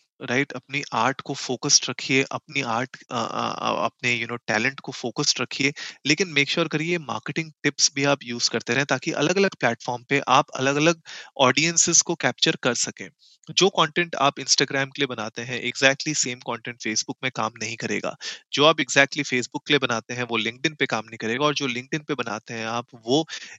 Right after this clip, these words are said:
Instagram पे काम नहीं करेगा। तो प्लीज मेक श्योर कि आप, अ,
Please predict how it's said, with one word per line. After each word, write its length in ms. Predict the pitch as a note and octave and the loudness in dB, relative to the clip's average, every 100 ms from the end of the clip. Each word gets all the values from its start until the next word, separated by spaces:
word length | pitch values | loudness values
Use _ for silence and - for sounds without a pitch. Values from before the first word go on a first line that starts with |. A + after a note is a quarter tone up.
| _ | _
Instagram 460 | C#3+ - C3+ A#2+ G#2 | 0 4 4 2 -2
पे 120 | G#2+ | -6
काम 180 | G#2 G2 G2+ | -8 -8 -8
नहीं 100 | G2+ | -8
करेगा। 380 | G2+ F#2+ E2+ G2+ - - - | -6 -6 -8 -12 -8 -8 -8
तो 80 | C#3+ | -8
प्लीज 260 | F3 G3+ | -2 0
मेक 240 | F#3 F3 - | 2 0 0
श्योर 280 | - C#3+ D3+ | 0 0 0
कि 180 | D#3+ D3+ | -2 -2
आप, 240 | A#2+ C3 - _ A#2+ | 0 0 -2 _ -2
अ, 360 | A2+ A2 G#2+ | 0 0 -4